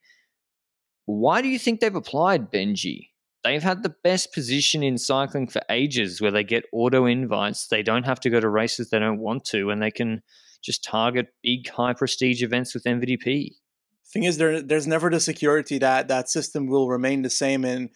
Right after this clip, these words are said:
Speaker 2: pro team level, where the first two will get automatic invites for the rest of, like, eternity. There's gonna come a point when U C I might actually come in and say, "Okay, perhaps we were, we are giving too many benefits to those, uh,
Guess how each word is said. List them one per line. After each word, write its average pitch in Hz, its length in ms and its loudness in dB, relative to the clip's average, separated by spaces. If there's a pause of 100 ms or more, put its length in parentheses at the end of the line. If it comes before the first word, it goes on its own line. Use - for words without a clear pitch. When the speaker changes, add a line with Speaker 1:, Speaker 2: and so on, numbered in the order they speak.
(420)
Speaker 2:
pro 135 280 2
team 135 580 -2
level, 131 420 0
where 127 180 2
the 127 120 -2
first 135 400 -4
two 135 160 -2
will 127 240 0
get 131 160 2
automatic 127 440 -2
invites 127 440 -2
for 135 120 -4
the 123 80 -6
rest 127 280 -4
of, 120 80 -4
like, 120 360 -2 (340)
eternity. 131 580 -2
There's 120 200 -2
gonna 139 200 2
come 147 160 2
a 135 80 2
point 139 400 -2
when 135 420 0 (340)
U 143 120 -6
C 156 160 0
I 143 160 4
might 143 240 2
actually 139 440 -2
come 143 160 4
in 139 120 0
and 135 160 0
say, 143 220 4
"Okay, 139 360 2
perhaps 135 420 -4
we 147 100 -2
were, 131 180 -2
we 135 160 0
are 143 80 2
giving 139 300 0
too 196 160 0
many 160 160 2
benefits 139 540 0
to 127 100 -2
those, 131 280 2
uh, 123 220 4